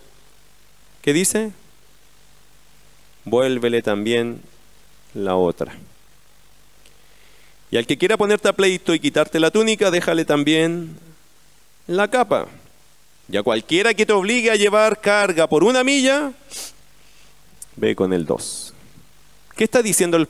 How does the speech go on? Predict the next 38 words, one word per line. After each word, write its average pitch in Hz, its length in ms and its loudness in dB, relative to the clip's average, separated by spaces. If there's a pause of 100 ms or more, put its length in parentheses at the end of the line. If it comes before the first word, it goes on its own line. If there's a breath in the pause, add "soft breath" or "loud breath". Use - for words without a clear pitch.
(160)
los 143 220 0
pasajes? - 840 -4
¿Qué 175 100 0
nos 196 140 0
están 170 240 0
diciendo? 107 420 -2 (1500 loud breath)
Quiero 165 200 2
que 170 80 2
los 156 120 4
lea 156 200 2
todos 160 240 2
juntos 180 360 0
porque 135 240 0
alguno 147 300 2
podría 139 340 2
decir, 135 280 2
"Bueno, 131 200 0
si 131 140 -2
te 117 140 0
pegan 170 280 0
en 151 120 2
una 170 160 2
mejilla, 196 580 0 (720)
tienes 151 220 0
que 143 100 0
ser 156 200 0
bíblico. 147 460 0 (920)
Anda 254 520 0
y - 60 0
dile 196 220 0
a 190 40 2
la 185 120 2
persona, 170 400 0
'Oye, 147 200 2
te 127 100 0
faltó 127 280 0
la 120 100 2
otra'". - 320 0